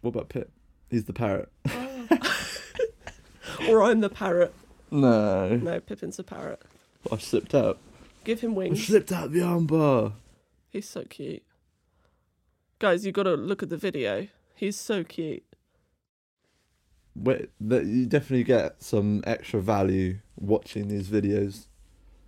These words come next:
Speaker 2: Yeah, 'cause I realise we talk a lot about what we're looking at.
Speaker 1: I try and remember that a lot of people just listen. <laughs> Just put myself in the air a little bit.
Speaker 2: <laughs>
Speaker 1: Self-punishment. No days off.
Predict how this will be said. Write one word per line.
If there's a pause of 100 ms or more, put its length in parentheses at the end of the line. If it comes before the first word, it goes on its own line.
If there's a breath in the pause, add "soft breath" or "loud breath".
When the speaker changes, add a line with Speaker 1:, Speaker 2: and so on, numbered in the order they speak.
(680)
Speaker 2:
Yeah,
'cause
I
realise
we
talk
a
lot
about
what
we're
looking
at. (400)
Speaker 1:
I
try
and
remember
that (100)
a
lot
of
people
just
listen. (160)
<laughs>
Just
put
myself
in
the
air
a
little
bit.
Speaker 2:
<laughs>
Speaker 1:
Self-punishment. (340 loud breath)
No
days
off.